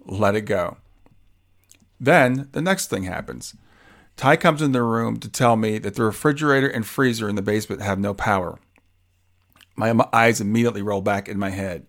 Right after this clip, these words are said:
You cannot be serious. I can't <laughs> believe something else has happened. But again, quickly, experience comes into play.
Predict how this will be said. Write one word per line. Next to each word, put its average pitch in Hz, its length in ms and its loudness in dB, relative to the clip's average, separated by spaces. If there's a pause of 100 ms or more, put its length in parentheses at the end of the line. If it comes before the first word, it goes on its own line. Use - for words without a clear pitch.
You 135 160 -2
cannot 107 640 -4
be 98 100 -6
serious. 92 540 -6 (340)
I - 40 -20
can't - 300 -2
<laughs> - 0 -
believe 127 320 4
something 104 380 -4
else 110 220 0
has 104 100 -8
happened. 107 440 -4 (1040)
But 127 100 8
again, 135 460 6
quickly, 143 480 2 (180)
experience 131 500 2
comes 120 240 0
into 117 140 0
play. 101 440 0